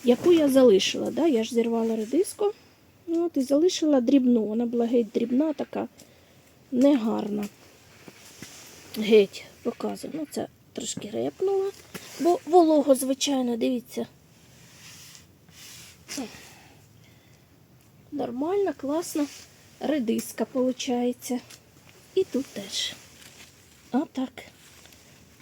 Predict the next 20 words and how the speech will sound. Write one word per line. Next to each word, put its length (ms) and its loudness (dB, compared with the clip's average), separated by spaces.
Ще 220 -2
я 80 4
її 180 2
поки 280 -4
що 160 0
залишаю. 720 0
Ще 240 -6
їй 460 -2
нормально, 720 -2
вона 240 -2
не 160 -2
мерзне. 600 -8
От. 340 -2
І 160 -4
ще 280 2
зберу 360 2
ще 240 0
один 300 2
врожай 460 -4
редисочки. 920 0